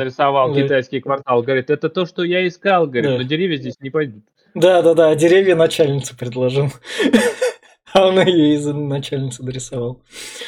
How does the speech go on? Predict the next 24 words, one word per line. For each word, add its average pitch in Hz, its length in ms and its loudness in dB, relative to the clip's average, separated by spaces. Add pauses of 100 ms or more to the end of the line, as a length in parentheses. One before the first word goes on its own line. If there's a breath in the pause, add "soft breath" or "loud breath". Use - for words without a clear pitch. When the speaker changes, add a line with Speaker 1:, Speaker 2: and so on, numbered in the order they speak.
(100)
Speaker 2:
Начальница, 185 500 4
собственно 165 480 0
говоря, 151 520 2 (120)
так 135 240 -6
как - 220 -10
раз 143 180 -2
к - 80 -20
нему 131 220 -6
подходит 143 500 0
и 120 60 -16
такая: 113 340 -12
«Оп, 160 240 0 (500 soft breath)
пойдём, 170 720 2 (220)
я 156 140 4
тебя 156 260 2
совращу, 151 680 2
а 143 60 -2
ты 156 140 -4
мне 151 160 0
ничего 151 280 -2
не 147 120 -2
сделаешь, 139 500 -2
потому 131 380 -6
что - 240 -10